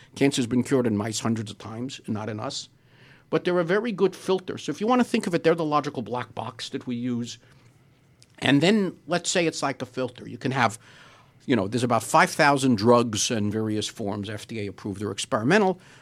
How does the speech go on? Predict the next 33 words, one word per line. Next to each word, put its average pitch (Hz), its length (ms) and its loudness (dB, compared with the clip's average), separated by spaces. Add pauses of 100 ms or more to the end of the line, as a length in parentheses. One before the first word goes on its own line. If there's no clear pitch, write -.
You 135 120 -2
test - 360 -2
them 139 260 -2
a 117 80 -6
small 127 360 -2
number 113 260 -2
in 98 60 -6
the 101 80 -10
fish. - 420 -4
The - 80 -8
fish - 300 -8
say, 123 180 -4
"These 120 220 -2
are 120 60 2
the 110 60 -4
most 104 260 -8
promising." 190 460 0
You 120 80 -10
test 117 300 -12
them 110 140 -10
in 110 80 -12
your 113 100 -16
favorite, 110 540 -10 (500)
uh, 104 320 -4 (180)
little 127 220 6
furry 107 340 4
beast. 185 540 -2
Then 127 160 4
you 120 60 2
test - 300 -4
them 104 120 -2
in 101 80 -4
you, 101 180 -10